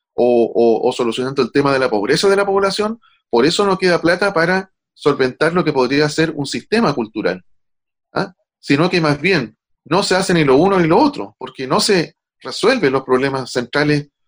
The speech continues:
eh, económicos y políticos de las poblaciones, de las comunidades en América Latina, y tampoco se crea una industria cultural,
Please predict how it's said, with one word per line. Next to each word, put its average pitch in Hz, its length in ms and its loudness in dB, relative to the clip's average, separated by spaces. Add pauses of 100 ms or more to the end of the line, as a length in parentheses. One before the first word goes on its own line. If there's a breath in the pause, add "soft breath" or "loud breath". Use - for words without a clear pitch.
(180)
eh, 113 340 -2
económicos 147 580 0
y 139 40 2
políticos 147 480 -2
de 139 60 -2
las 123 120 -2
poblaciones, 120 600 -4
de 117 80 -10
las 107 100 -12
comunidades 120 520 -6
en 165 60 -4
América 156 340 0
Latina, 165 380 -4 (500)
y 147 100 -14
tampoco 147 420 -2
se 170 180 -2
crea 151 200 2
una 165 120 0
industria 143 340 -4
cultural, 151 560 -2